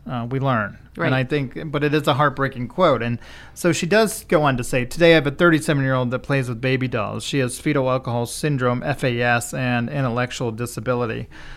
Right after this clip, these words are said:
Speaker 1: I have another daughter that suffers with chronic migraines and a host of other health problems. My last two children both died before they were three months old.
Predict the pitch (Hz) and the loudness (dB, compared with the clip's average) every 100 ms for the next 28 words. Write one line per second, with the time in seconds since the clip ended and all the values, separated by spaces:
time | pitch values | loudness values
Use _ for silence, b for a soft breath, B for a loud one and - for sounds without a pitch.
0 | B - 151 143 139 151 135 127 123 120 | B 0 2 4 4 4 4 4 4 2
1 | 120 - 147 139 135 120 - - 143 139 | -2 -2 -2 0 -2 -4 -10 -4 0 0
2 | 143 143 123 123 131 127 113 110 120 113 | 0 -2 0 0 -2 -2 -4 -4 -4 -2
3 | 113 131 - 120 120 117 107 - 113 101 | -2 -4 -4 -4 -2 -2 -4 -4 -6 -6
4 | 110 117 123 143 - 147 117 139 120 113 | -6 -4 0 -2 -2 -6 -4 -4 -2 -2
5 | 123 110 - 123 123 127 110 120 120 117 | -4 -6 -4 0 0 -2 -4 -8 -6 -6
6 | 113 113 - 123 117 104 - 120 104 87 | -6 -6 -6 -4 -2 -4 -6 -6 -6 -10